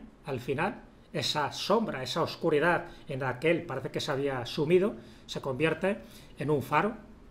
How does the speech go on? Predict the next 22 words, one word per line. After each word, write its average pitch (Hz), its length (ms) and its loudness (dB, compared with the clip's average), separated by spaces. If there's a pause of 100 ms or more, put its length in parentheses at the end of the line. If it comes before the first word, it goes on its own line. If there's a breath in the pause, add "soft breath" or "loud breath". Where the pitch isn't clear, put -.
(180)
que 143 80 -4
ha 139 40 0
servido 156 480 4
para 165 340 0
iluminar 139 400 0
a 135 60 -2
muchísima 139 360 -4
gente 202 300 0
y 240 60 -2
que 135 120 -8
luego, 220 280 0
pues, 131 280 -10
a, 143 100 -8
a 110 40 -8
través 123 500 -4
de 143 80 0
distintos - 500 -4 (760 loud breath)
medios, 127 640 0 (340)
y 156 60 -8
en 117 80 -6
este 117 180 -8
caso 117 360 -6